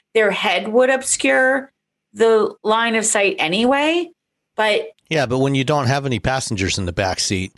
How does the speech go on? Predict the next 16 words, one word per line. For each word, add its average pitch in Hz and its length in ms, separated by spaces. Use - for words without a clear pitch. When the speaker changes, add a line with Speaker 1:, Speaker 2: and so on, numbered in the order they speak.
Speaker 2:
you 107 80
know, 95 80
you 101 180
want, 127 320
you 170 640
know, 101 240
you 147 200
want 143 180
a 123 40
clear 135 240
view 113 300
if - 120
you 107 100
can 90 120
have 87 240
it. 78 120